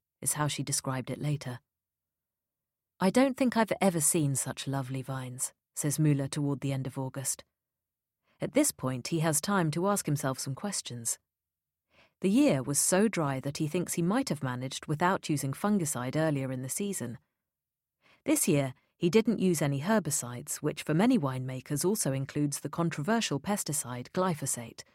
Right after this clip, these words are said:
But he doesn't want to rule them out entirely. "I don't say that I'll never do it because I need to be able to use them as a last resort if I have to. But in the last thirty years, I've only used them once,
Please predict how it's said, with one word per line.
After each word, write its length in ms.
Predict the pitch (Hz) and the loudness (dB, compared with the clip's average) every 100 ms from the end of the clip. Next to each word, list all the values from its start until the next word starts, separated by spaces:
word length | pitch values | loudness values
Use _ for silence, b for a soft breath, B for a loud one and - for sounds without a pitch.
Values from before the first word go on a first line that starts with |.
| _ _ _ _ _ _ | _ _ _ _ _ _
But 140 | 185 185 | 2 4
he 100 | 277 | 4
doesn't 260 | 277 240 | 4 2
want 160 | 190 190 | 2 0
to 100 | 185 | 0
rule 200 | 180 160 | 2 4
them 140 | 175 | 4
out 260 | 190 135 - | 4 2 0
entirely. 640 | 135 - 220 165 123 123 - _ _ _ _ _ _ _ _ b b b | -4 -2 0 0 -2 -8 -14 _ _ _ _ _ _ _ _ b b b
"I 100 | 208 | 4
don't 260 | 214 330 302 | 6 4 4
say 240 | 285 233 | 4 4
that 160 | 175 156 | 4 4
I'll 140 | 151 | 4
never 280 | 156 247 202 | 4 4 2
do 180 | 147 123 | -2 -4
it 220 | 123 - | -6 -6
because 260 | - 156 170 | -4 0 2
I 100 | 170 | 4
need 300 | 175 208 247 | 6 4 2
to 80 | 170 | 0
be 120 | 156 | 0
able 260 | 143 143 139 | 2 0 -2
to 100 | 160 | 2
use 280 | 151 147 | 2 2
them 120 | - 139 | 0 -2
as 100 | 139 | 0
a 60 | |
last 320 | 139 156 160 | 0 0 0
resort 340 | 180 147 131 139 | -2 -2 -2 -6
if 100 | 139 | -6
I 80 | 139 | -6
have 300 | 151 233 - | -4 -6 -8
to. 200 | - - - _ _ _ _ _ _ | -10 -10 -14 _ _ _ _ _ _
But 180 | - 160 | 0 4
in 120 | 185 | 4
the 80 | 175 | 6
last 320 | 165 156 147 | 4 2 0
thirty 280 | - 151 151 | 0 0 0
years, 520 | 160 262 180 127 - - _ | 0 2 2 0 -2 -6 _
I've 180 | 165 165 | 2 6
only 260 | 202 226 | 6 6
used 300 | 226 185 170 - | 6 4 4 4
them 120 | 165 | 2
once, 440 | 139 127 - - | 2 0 -2 -4